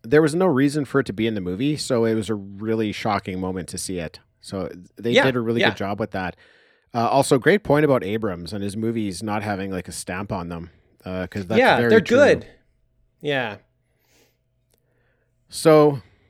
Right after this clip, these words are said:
Speaker 1: great moment after they get away on the Falcon when none other than Han Solo and Chewbacca board the ship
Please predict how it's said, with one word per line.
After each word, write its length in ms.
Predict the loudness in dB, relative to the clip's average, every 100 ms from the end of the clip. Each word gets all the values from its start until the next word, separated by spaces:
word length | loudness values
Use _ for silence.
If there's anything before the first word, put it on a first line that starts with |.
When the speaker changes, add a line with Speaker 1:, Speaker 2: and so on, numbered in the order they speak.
| -10
Speaker 1:
great 280 | 2 4 4
moment 420 | 4 4 2 -2 -2
after 320 | -2 -2 -2
they 140 | -2
get 160 | 0 2
away 260 | 2 2
on 220 | 4 4 2
the 80 |
Falcon 640 | 0 0 0 0 -2 -2 -8 _ _ _ _ _
when 280 | -2 0 4
none 220 | 4 4
other 340 | 2 2 4 2
than 180 | 0
Han 440 | -4 -2 -2 0 -4
Solo 560 | -2 0 2 0 -2 -4
and 180 | -8
Chewbacca 720 | -8 -6 0 0 0 -4 -6 -8 _
board 340 | 4 6 6 2
the 100 | -4
ship 420 | -4 -4 -4